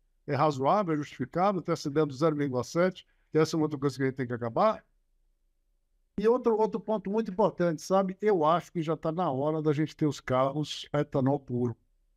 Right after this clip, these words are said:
sabe? A etanol puro, porque o rendimento seria melhor,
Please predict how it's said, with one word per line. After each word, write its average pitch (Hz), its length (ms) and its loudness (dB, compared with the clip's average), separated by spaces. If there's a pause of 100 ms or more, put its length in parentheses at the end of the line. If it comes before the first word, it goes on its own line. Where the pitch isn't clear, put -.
(140)
sabe? 143 240 2
A 135 80 2
etanol 135 340 0
puro, 131 440 -2 (400)
porque 147 260 0
o 147 60 2
rendimento 156 440 0
seria 143 260 0
melhor, 131 540 0